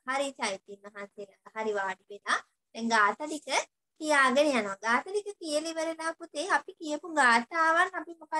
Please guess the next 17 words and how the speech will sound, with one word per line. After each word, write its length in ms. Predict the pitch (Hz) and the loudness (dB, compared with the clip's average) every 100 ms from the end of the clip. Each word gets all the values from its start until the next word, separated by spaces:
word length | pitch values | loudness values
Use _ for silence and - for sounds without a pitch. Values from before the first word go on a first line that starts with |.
| 311 | -2
අන්තිමට 540 | 330 - _ 311 311 | -4 -6 _ -20 -20
කරන්න 340 | - 302 294 294 | -8 -4 -2 -2
ඕන? 140 | 294 | -2
අපි 200 | 285 - | -4 -8
කරගත්ත 500 | 294 277 262 277 269 _ | -10 -4 -2 -2 -4 _
පින. 240 | - 262 262 269 - _ _ _ _ _ _ - | -10 -4 -2 -4 -10 _ _ _ _ _ _ -8
මොකද 180 | 269 294 | 0 2
අපි 200 | 285 294 | 2 0
ඒකට 280 | 285 294 294 | -2 -2 -4
කියන්නේ? 480 | 277 269 269 262 262 _ _ _ _ _ _ _ _ _ _ _ _ _ _ _ - | -2 0 0 0 -4 _ _ _ _ _ _ _ _ _ _ _ _ _ _ _ -14
මොකක් 160 | 269 302 302 | -2 0 0
කරනවා 440 | 320 294 294 285 294 | 0 2 4 4 4
කියලාද 300 | 285 277 285 | 0 -2 -4
කියන්නේ? 500 | 269 262 254 254 254 _ _ _ _ _ _ _ _ _ _ _ _ _ _ _ _ _ _ _ _ _ _ _ _ _ _ _ _ _ _ _ _ _ _ _ _ _ - | -6 -2 0 0 -2 _ _ _ _ _ _ _ _ _ _ _ _ _ _ _ _ _ _ _ _ _ _ _ _ _ _ _ _ _ _ _ _ _ _ _ _ _ -6
අපි 180 | 254 320 | -4 0
යම්කිසි 460 | 277 269 302 294 339 | 0 0 -6 -16 -10
කුසල 380 | 294 - 302 | -8 -2 2